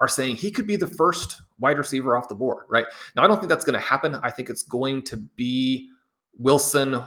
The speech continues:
or London who take that top spot. Both of them are very popular as well. But it's interesting to have Olave up there. Williams, obviously, the big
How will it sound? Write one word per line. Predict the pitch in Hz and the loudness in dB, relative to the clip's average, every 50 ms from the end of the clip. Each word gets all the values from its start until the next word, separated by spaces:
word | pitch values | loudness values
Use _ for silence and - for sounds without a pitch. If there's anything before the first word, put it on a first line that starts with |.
| - _ - | -10 _ -6
or | 120 117 117 117 113 113 107 107 107 - | -2 0 2 4 4 4 4 4 2 -2
London | - 107 110 117 127 131 131 135 139 135 139 139 131 - - | -6 -4 0 0 0 0 0 -2 -2 -4 -4 -4 -8 -10 -10
who | - - 127 120 117 113 110 - - - _ _ - | -4 -2 0 0 0 0 -2 -4 -8 -14 _ _ -2
take | - 185 175 175 | 0 0 2 2
that | 170 147 - - | 2 0 0 2
top | - 139 127 | 0 0 0
spot. | - - - 139 131 - 113 | 0 2 2 4 4 4 2
Both | 123 127 123 123 | 0 -2 0 -2
of | 117 117 | -2 -2
them | 117 113 110 - | -2 -4 -4 -4
are | 110 113 110 107 107 107 | -4 -4 -4 -4 -4 -2
very | 117 120 127 127 123 | 0 2 2 2 2
popular | - - 123 113 - 127 113 107 107 | 0 0 -2 -2 -2 -2 -4 -2 -4
as | 107 110 | -2 2
well. | 131 147 147 143 - - - - - | 6 6 6 6 4 0 -10 -8 -6
But | 147 | -4
it's | 139 - - | -4 -2 -2
interesting | 226 226 262 233 - 240 208 | -2 -2 -4 -4 -2 -2 0
to | 165 | 0
have | 123 - - 156 175 190 - | 0 0 2 4 4 4 4
Olave | - 147 139 131 123 123 123 120 113 - | 2 2 4 4 4 4 2 0 -2 -2
up | 120 - - | -4 -4 -2
there. | - 120 117 120 120 - - - - _ _ _ _ _ _ _ _ - | 0 0 0 0 0 -4 -8 -20 -20 _ _ _ _ _ _ _ _ 4
Williams, | 127 151 160 151 143 139 - | 6 6 8 6 6 2 0
obviously, | - 123 123 127 123 - - 123 120 113 - - - - - _ _ - | 0 0 0 0 0 0 2 2 0 0 -2 -8 -20 -20 -20 _ _ 0
the | 120 107 104 - | 0 0 0 2
big | - 120 120 113 | 2 2 4 2